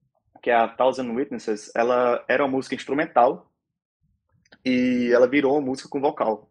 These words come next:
O Adair falou, "Não, peraí, vamos fazer um negócio aqui." Então, picotaram na música, sugeri um riff, o riff que ele sugeriu ficou muito bom <laughs> e a gente reformou a música,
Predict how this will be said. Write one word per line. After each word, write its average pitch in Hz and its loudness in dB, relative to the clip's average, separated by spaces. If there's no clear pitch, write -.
O 113 -2
Adair 117 0
falou, 117 -4
"Não, 131 0
peraí, 117 0
vamos 117 -10
fazer 117 -6
um 117 -8
negócio 110 -8
aqui." 92 -14
Então, - -20
picotaram 113 -4
na 107 -8
música, 151 0
sugeri 131 6
um 117 6
riff, 139 2
o 113 6
riff 131 -2
que - 0
ele 123 0
sugeriu 117 -2
ficou 120 -4
muito 139 -4
bom 127 2
<laughs> - -14
e 139 8
a 135 10
gente 151 2
reformou 170 4
a 202 6
música, 202 0